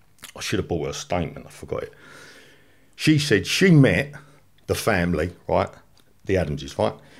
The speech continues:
She met 'em at Stephen's nan's funeral. She was introduced to Tony and Terry.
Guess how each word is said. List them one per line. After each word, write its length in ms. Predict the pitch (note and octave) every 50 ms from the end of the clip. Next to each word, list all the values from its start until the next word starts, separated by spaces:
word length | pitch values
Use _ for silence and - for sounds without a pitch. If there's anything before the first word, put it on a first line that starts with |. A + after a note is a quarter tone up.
| - - _
She 260 | - - - F#3+ F#3
met 260 | E3 D3+ C3+ - -
'em 240 | E2+ F#2 G#2 G#2 G#2+ -
at 80 | F2+ -
Stephen's 560 | - - - - G#2 G#2 F2+ F#2+ F#2 E2+ F2+
nan's 260 | F#2 F2 E2+ E2 D#2
funeral. 420 | - - D#2+ D2 C#2 - - - - _ _ _ _ _ _ _ _ _ _ _ _ _ _ _
She 140 | - - F#2+
was 140 | E2 E2 G#2
introduced 460 | A2+ A2 A2 G2+ - G2 F2+ F2 -
to 80 | - -
Tony 340 | - - G#2+ G2 F#2 F2+ E2
and 100 | D#2 D2
Terry. 280 | - - C#2+ C2 A#1+